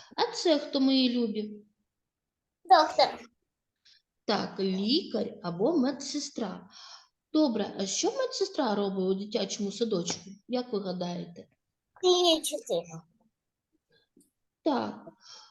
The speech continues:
Speaker 1: Якщо дитинка впала, да, чи пошкрябилась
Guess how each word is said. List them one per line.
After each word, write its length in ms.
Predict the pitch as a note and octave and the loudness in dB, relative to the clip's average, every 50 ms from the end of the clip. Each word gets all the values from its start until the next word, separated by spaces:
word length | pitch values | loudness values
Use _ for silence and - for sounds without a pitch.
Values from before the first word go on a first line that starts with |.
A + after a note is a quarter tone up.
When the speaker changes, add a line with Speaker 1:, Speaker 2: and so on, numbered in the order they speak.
| _ _ _ _ _ _ - | _ _ _ _ _ _ -6
Speaker 1:
Якщо 500 | - A3 A3+ B3 A#3 - - - C#4+ C4+ | 2 4 4 4 4 0 0 2 2 2
дитинка 640 | A#3 A3 C#4 C#4 C#4 - C#4 B3 G#3+ G3+ - - G#3 | 2 2 -2 -2 0 2 2 4 4 2 0 -2 -6
впала, 880 | - - - - _ _ _ C#4 C4 B3 A#3 G#3+ G3+ G3 F#3+ G3 G3 F#3+ | -8 -10 -14 -20 _ _ _ -2 0 2 2 0 0 0 -2 -2 -2 -4
да, 420 | F#3+ F#3+ G3+ A3 C4 C#4+ C4 - - | -2 0 0 0 0 -2 -4 -6 -6
чи 400 | - - - C4+ A#3+ G#3 G#3+ G#3 G#3 - - _ _ | -4 -2 0 0 0 0 0 -4 -10 -16 -18 _ _
пошкрябилась 1040 | C#4 D4+ - - - G3+ G3+ G#3+ B3 A#3+ A#3 A3 A3+ G#3+ G#3 G3+ G3 G3 - - | 0 0 0 -2 -2 -4 -2 -2 0 0 0 0 0 0 0 0 -2 -4 -6 -12